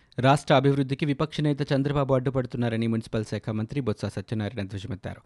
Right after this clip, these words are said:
ఆదివారం విశాఖలోని పార్టీ కార్యాలయంలో బొత్స మీడియాతో మాట్లాడారు.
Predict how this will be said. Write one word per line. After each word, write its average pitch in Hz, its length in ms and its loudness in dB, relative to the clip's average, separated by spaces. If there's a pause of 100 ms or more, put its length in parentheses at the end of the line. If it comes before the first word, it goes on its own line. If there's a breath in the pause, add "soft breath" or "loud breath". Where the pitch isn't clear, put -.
(420 soft breath)
ఆదివారం 123 360 4
విశాఖలోని 113 540 -2
పార్టీ 113 280 -4
కార్యాలయంలో 104 540 -2
బొత్స 123 280 -2
మీడియాతో 120 400 -2
మాట్లాడారు. 98 500 -8